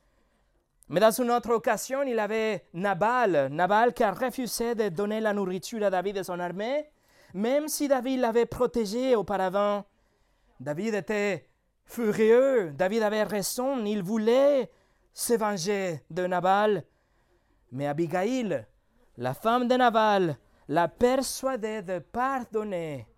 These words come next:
Et David a accepté le conseil d'Abigail. Abigail était, on va dire, une médiatrice. Et David a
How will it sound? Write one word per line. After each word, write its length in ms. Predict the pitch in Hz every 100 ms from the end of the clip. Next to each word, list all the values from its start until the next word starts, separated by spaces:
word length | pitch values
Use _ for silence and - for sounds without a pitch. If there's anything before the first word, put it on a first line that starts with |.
| _ - - _ - -
Et 80 | 135
David 380 | 156 175 247 226
a 180 | 202 202
accepté 600 | - - 180 - 233 254
le 140 | 247
conseil 640 | - 202 185 - 233 254
d'Abigail. 760 | 208 180 185 170 165 160 156 131 - - 139
Abigail 500 | 165 170 202 247 269
était, 480 | 254 254 254 254 - -
on 100 | 220
va 120 | 220
dire, 200 | 240 247
une 80 | 247
médiatrice. 1120 | 247 254 247 - 294 285 - - - - _ _ _ _ _ _ -
Et 80 | 123
David 360 | 147 220 233
a 280 | 214 185